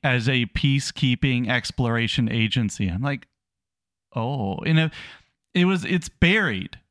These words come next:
It's, you could miss it. A better movie would have handled it better, but they wanted to deal with that idea of what happens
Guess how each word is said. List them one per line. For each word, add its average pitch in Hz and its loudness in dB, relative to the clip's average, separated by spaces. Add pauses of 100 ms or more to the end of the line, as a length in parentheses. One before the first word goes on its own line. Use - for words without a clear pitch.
(160)
It's, 156 2
you 165 6
could 185 -2
miss 175 4
it. 95 -4 (760)
A - -2
better 170 4
movie 180 6
would 160 2
have 143 -2
handled 147 2
it 123 -2
better, 143 2 (500)
but 147 2
they 175 4
wanted 170 2
to 147 2
deal 131 2
with 151 0
that 131 2
idea 123 2 (120)
of 117 0 (280)
what 143 2
happens 123 2